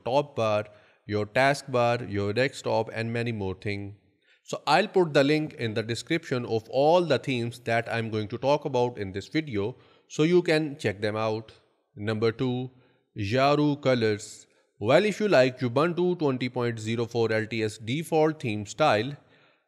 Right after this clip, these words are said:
this theme might be exciting for you, because with Yaru Colors, there is no longer need to have to stick to the dated orange color scheme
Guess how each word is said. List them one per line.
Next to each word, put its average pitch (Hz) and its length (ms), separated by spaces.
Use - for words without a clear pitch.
this 160 520
theme 143 540
might 151 440
be 170 100
exciting 135 500
for 104 220
you, 104 400
because 165 640
with 101 200
Yaru 165 440
Colors, 110 460
there 131 200
is 147 140
no 185 520
longer 123 400
need 127 420
to 131 100
have 117 380
to 120 100
stick 170 440
to 123 100
the 117 160
dated 147 560
orange 165 500
color 110 260
scheme 127 520